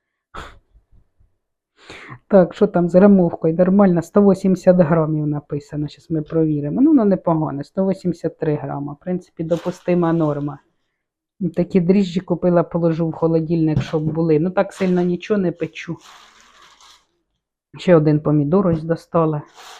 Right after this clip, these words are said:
Ще купила ось отакі, бачите, я вон...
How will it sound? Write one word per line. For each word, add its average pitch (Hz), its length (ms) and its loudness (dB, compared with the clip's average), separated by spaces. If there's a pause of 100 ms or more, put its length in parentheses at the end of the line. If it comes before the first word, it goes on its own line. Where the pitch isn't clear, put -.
(2500)
Ще - 200 -2
купила 180 460 0
ось 160 180 0
отакі, 156 400 -2
бачите, 175 360 -2
я 151 160 0
вон... 143 180 -6